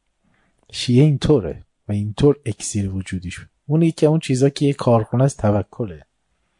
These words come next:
انسان وقتی نمیدونه باید چی کار کنه یعنی عاجزه. یه وقت طمع نکنه،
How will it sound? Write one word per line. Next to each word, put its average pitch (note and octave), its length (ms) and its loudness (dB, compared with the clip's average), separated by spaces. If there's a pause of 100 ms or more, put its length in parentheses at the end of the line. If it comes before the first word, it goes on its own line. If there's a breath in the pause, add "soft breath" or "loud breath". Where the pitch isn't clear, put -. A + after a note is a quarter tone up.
(760 soft breath)
انسان C3+ 240 4
وقتی A#2 280 -2
نمیدونه A2 540 2
باید F#2+ 180 -6
چی - 140 -14
کار F#2+ 160 -2
کنه A#2+ 200 0
یعنی A2 200 4
عاجزه. E2+ 520 0
یه F2+ 60 -8
وقت G#2 200 -6
طمع G#2 340 2
نکنه، F#2+ 440 0